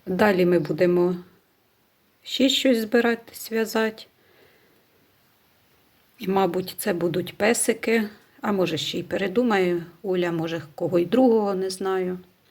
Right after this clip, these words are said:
Подивимось. На сьогодні це в мене все.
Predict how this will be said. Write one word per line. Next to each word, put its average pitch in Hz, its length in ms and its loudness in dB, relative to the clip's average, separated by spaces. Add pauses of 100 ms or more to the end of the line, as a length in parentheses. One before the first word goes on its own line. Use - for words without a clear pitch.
(1500)
Подивимось. 175 800 -2 (1700)
На 208 340 0
сьогодні 180 560 2
це 175 220 -2
в 170 40 -4
мене 175 340 -4
все. 285 460 0